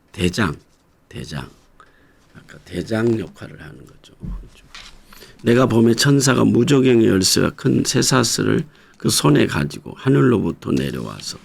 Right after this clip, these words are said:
용을 잡으니 곧 예뼈며 마귀요 사단이라 잡아서 천 년 동안 결박하여. 이십 장 계시록 삼 절 무종에게 던져 넣어 잠그 후에 임봉하여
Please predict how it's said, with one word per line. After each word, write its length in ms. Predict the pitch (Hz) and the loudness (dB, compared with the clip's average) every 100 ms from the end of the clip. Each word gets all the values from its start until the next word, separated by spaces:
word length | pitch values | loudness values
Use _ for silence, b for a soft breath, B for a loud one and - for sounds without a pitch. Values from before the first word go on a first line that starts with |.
| b b b | b b b
용을 300 | 104 113 113 | 2 4 4
잡으니 420 | 101 73 73 60 60 | 0 -4 -6 -10 -12
곧 220 | - - | -14 -6
예뼈며 800 | 92 101 - 113 95 92 139 208 - | -2 -4 -4 -2 0 0 -2 -8 -16
마귀요 520 | 69 76 73 - - - | -14 -12 -12 -16 -20 -18
사단이라 600 | - 85 87 73 - - | -12 -10 -10 -12 -14 -20
잡아서 580 | - - 65 69 - - | -18 -16 -14 -14 -14 -14
천 280 | - - 147 | -10 -2 0
년 260 | 143 131 - | 0 -2 -4
동안 300 | 101 104 156 - b b b | -4 -4 -6 -14 b b b
결박하여. 760 | - - 82 90 85 - - - - - - - - - _ b b b _ _ - | -14 -8 -6 -4 -6 -8 -18 -18 -20 -20 -20 -20 -20 -20 _ b b b _ _ -2
이십 380 | 139 147 160 - | 2 2 0 -2
장 220 | 82 73 | 0 0
계시록 440 | 87 90 - 76 | 0 -2 -4 -10
삼 260 | - 120 117 | -2 0 2
절 140 | 92 | 2
무종에게 600 | 82 110 139 139 123 107 | 2 2 2 4 4 2
던져 420 | - 104 113 117 110 | 0 2 4 4 2
넣어 260 | 78 60 | 0 -2
잠그 440 | - - 95 90 - | -6 -2 0 0 -2
후에 200 | - 87 | -2 0
임봉하여 600 | - 101 101 98 80 | 2 2 2 0 -2